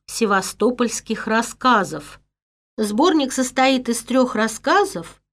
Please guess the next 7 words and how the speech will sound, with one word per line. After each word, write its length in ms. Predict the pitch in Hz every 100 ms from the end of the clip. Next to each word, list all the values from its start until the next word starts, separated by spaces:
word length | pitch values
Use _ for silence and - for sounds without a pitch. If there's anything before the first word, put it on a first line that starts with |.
| -
больше 500 | 180 233 370 359 214
тяготеющих 1000 | - 196 220 220 240 226 196 - 180 175
к 80 | 180
жанру 480 | 190 254 330 208
небольших 680 | 170 185 202 202 - 294 311
повестей, 840 | 269 254 254 - - 190 165 156 _ -
описывающих 1000 | 202 220 226 214 190 185 180 - 170